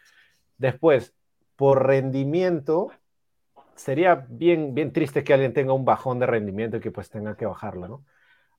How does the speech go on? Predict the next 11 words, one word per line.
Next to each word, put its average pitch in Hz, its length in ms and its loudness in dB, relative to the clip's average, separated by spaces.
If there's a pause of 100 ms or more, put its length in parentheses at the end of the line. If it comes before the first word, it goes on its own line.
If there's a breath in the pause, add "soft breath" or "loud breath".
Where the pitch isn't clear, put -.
Ahora, 131 300 4
lo 143 140 6
único 208 260 4
que 175 140 0
sí 175 180 2
me 143 540 0 (160)
despierta 143 360 -8
un 147 60 -8
poco 143 160 -4
de 139 80 2
dudas 143 340 0